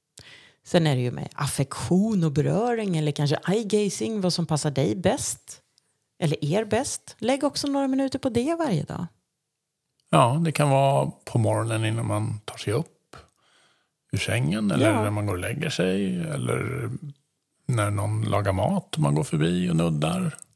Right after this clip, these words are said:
Speaker 1: Mm.
Speaker 2: Det
Speaker 1: Men
Speaker 2: finns chanser mer än vad man tror.
Speaker 1: Mm, och ta dem.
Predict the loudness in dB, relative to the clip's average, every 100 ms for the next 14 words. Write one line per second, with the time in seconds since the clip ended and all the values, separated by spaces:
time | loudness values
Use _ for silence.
0 | -4 0 0 -2 -6 _ _ _ _ _
1 | _ _ _ _ 0 4 4 2 0 -2
2 | -2 2 4 4 2 0 0 0 -2 -2
3 | -6 -12 _ _ _ _ _ _ 2 4
4 | 4 4 4 4 2 0 -6 -18 _ _
5 | 0 2 0 -8 _ -6 -6 -4 -4 -4
6 | -4